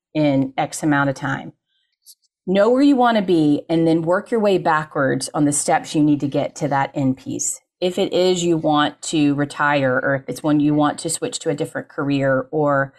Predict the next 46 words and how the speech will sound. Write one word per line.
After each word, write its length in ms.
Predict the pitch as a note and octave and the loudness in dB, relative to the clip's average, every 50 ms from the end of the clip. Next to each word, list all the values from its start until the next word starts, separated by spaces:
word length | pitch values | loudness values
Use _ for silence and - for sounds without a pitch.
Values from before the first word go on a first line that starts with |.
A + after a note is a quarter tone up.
| - - - - _ - | -20 -20 -20 -20 _ -6
you 120 | E3 E3 D#3+ | -4 -2 0
want 280 | D#3+ D#3 D3 - - - | 2 0 0 -2 -4 -4
to 300 | - D3+ C#3+ C#3 C#3 - _ _ _ _ _ _ | 0 0 2 2 0 -4 _ _ _ _ _ _
have 220 | - E3 - - - - | -2 -2 -2 -2 -2 0
earned 400 | F3+ E3 D#3+ D#3+ D#3+ D#3 D3+ D3 - | 2 2 4 4 4 2 2 0 0
X 220 | F3 E3+ - - - | -2 -2 -2 -2 -2
amount 340 | E3+ D#3+ D3+ D3+ D3+ C#3+ | 0 2 4 2 2 2
of 100 | D#3 D3+ | 2 0
do-, 60 | - F#3 | 0 2
whatever 440 | G3 A#3 C4 D#4+ E4+ C#4 C#4+ C4+ | 2 2 4 4 2 2 2 2
that 300 | A#3+ G#3 F#3+ F3+ - D#3+ | 2 2 2 2 2 0
goal 380 | D3 D#3 D#3 D#3+ D#3+ E3 D#3 - - | 0 2 4 4 4 4 4 2 0
is, 520 | D3+ D3 C#3+ D3 - G3 G#3+ A#3 A3+ - - _ _ _ _ _ _ - | 0 2 4 4 4 4 2 0 -2 -4 -8 _ _ _ _ _ _ -2
know 160 | E3+ G3 A3 | 2 4 4
what 140 | B3 C4 B3+ | 4 4 4
it 100 | B3 G3 | 4 4
is, 360 | F#3+ F3 E3+ E3+ E3 E3 E3 | 6 6 6 6 6 4 2
and 140 | - F3 E3+ | 0 0 2
then 160 | D#3+ D#3 D3 | 2 2 2
back 320 | C#3+ F3 F3+ G3 G#3 - | 2 2 2 2 2 0
it 80 | A#3+ G#3 | 0 2
up 220 | G#3 F#3+ F#3+ - | 4 2 2 0
a 60 | - F3 | 0 0
little 240 | E3 E3 D#3 D3 | 2 2 2 2
bit 240 | C#3 D#3 D3+ C#3+ - | 2 2 0 0 0
to 100 | - E3 | -2 -8
think 240 | D#3 - F3 F3+ F3+ | -4 -2 -2 -2 0
of 100 | F3+ E3 | -2 -2
the 80 | F3+ E3+ | -2 -4
steps 420 | - - - E3 D3 - - - | -4 0 0 0 0 0 -4 -2
you 40 | D#3+ D#3+ | 0 0
need 140 | D#3 D3+ | 2 2
to 60 | D3+ D3+ | 0 -2
do 200 | - D3 C#3+ C#3 | 0 0 0 0
to 60 | C#3 | -2
get 320 | C3 - D3 - - _ | -4 -4 -6 -6 -6 _
there. 340 | - - - D#2 D#2 - _ _ _ _ _ _ _ _ _ _ _ - - | -10 -8 -6 -6 -8 -10 _ _ _ _ _ _ _ _ _ _ _ -6 -2
If 180 | B3+ D#4 D#4+ F4 | -2 0 2 2
you 120 | F4 F#4+ | 2 2
have 240 | B3 C4 A#3+ G#3 F#3+ G3+ | 4 2 2 2 2 2
no 460 | G#3 A3 A#3+ B3+ D4+ F4+ G4 E4+ B3 | 4 4 4 6 6 4 4 4 4
idea 420 | E3 D3+ D3+ C#3+ C#3+ C#3 C3+ C3+ | 2 2 2 2 2 2 2 2
what 200 | C#3 C#3+ C#3+ C#3+ | 0 0 -2 -2
that 220 | - D3 C3+ - - | 0 -2 -2 -2 -2
goal 280 | D3 - - - - - | -2 -2 -2 -2 -2 -2
is, 460 | - C#3+ C3+ D3+ F#3+ A3 G#3+ - | 0 0 0 0 -2 -2 -4 -8